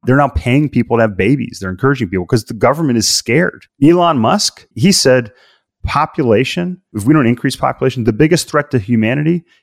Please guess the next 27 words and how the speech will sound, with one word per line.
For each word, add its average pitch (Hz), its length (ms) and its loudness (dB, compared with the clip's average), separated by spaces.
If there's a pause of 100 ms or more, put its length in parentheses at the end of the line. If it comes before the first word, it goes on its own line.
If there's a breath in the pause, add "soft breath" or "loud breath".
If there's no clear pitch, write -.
(180)
is 120 300 2 (540)
a 117 60 4
reduction 113 540 -2
in 123 80 -6
population." 135 640 -4
Elon 170 260 4
Musk 165 260 -2
himself 170 380 -2
said 87 240 -6
that. - 200 -10 (380 soft breath)
So - 100 2
if 113 100 2
you 127 80 4
take 151 240 -2
that 123 180 2
down 120 280 0
one 90 160 -6
level, 85 460 -8
you 113 100 -2
say, 123 140 2
"Well, 110 200 2
what 113 220 0
countries 107 400 -6
are 104 60 -6
growing 87 540 -8 (140)
the 127 80 -10
fastest?" - 540 -6